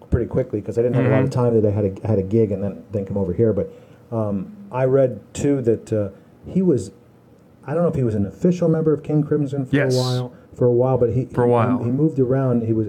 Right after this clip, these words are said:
Speaker 1: out of the group for a while, and he came back again.
Speaker 2: Right.
Speaker 1: In two thousand, in two thousand fourteen, I think they, he, they brought him back into the fold again, um, after the band went through its iterations. 'Cause he was without, he, he was, wasn't in the band in the nineties?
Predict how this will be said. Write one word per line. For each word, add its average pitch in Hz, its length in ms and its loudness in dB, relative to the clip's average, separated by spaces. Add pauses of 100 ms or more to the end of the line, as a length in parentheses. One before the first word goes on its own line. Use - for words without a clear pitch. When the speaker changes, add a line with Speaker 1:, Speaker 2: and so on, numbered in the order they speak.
Speaker 1:
out 135 160 0
of 139 80 0
the 131 60 0
group 131 220 0
for 127 120 -2
a 120 40 4
while, 120 260 2
and 107 80 -4
he 101 60 -6
came 110 220 -2
back 110 240 -4
again. 110 480 -4 (380)
Speaker 2:
Right. 120 220 0
Speaker 1:
In 117 200 -2
two 123 180 0
thousand, 117 340 2
in 107 80 -10
two 127 160 -4
thousand 110 300 0
fourteen, 120 460 2
I 104 80 -2
think 107 220 -2
they, 101 160 0
he, 107 240 -6
they 107 140 0
brought 113 220 2
him 107 60 2
back 104 220 0
into 98 140 0
the 95 80 2
fold 107 320 0
again, 101 560 0 (560)
um, 104 340 -2
after 107 440 0 (180)
the 98 60 -6
band 110 280 0
went 104 140 -2
through 101 100 0
its 95 140 0
iterations. 92 760 -2 (140)
'Cause 98 180 -2
he 131 100 2
was 117 180 2
without, 123 420 2
he, 143 140 0 (100)
he 139 140 2
was, 151 220 0 (100)
wasn't 135 260 2
in 127 80 4
the 120 80 2
band 117 560 0 (340)
in 110 160 2
the 98 220 -2 (480)
nineties? 131 500 -8